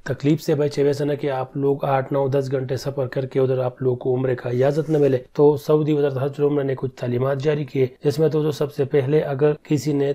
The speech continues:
अपॉइंटमेंट लिया है, मौइद लिया है उम्रे का और उसका कोई मिक्सअप हुआ कोरोना के मरीजों के साथ और उसका तवक्कुलनामे स्टेटस तब्दील हुआ या उसको कोरोना हुआ, उसकी वजह उसका तवक्कुलनामे स्टेटस तब्दील हुआ, तो उसका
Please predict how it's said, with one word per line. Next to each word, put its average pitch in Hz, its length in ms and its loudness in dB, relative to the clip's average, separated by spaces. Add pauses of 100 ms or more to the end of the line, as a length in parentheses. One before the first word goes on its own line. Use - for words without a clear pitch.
(140)
अपॉइंटमेंट 165 460 0
लिया 160 200 2
है, 147 200 0
मौइद 147 300 4
लिया 151 180 2
है 151 60 4
उम्रे 151 300 2
का 147 240 0
और 127 180 -4
उसका 131 280 -4
कोई 135 200 -4
मिक्सअप 143 340 -2
हुआ 135 260 2
कोरोना 139 380 0
के 139 360 0
मरीजों 143 320 2
के 147 120 -4
साथ 139 240 -4 (180)
और 147 140 4
उसका 165 260 0
तवक्कुलनामे 147 680 0
स्टेटस 143 520 -6
तब्दील 131 340 -4
हुआ 143 360 -2
या 147 120 4
उसको 147 280 -2
कोरोना 160 380 2
हुआ, 151 260 2 (260)
उसकी 165 200 0
वजह 160 180 4
उसका 156 280 -2
तवक्कुलनामे 147 600 -2
स्टेटस 143 520 -6
तब्दील 131 340 -2
हुआ, 135 200 -2
तो 131 140 -4
उसका 135 300 -4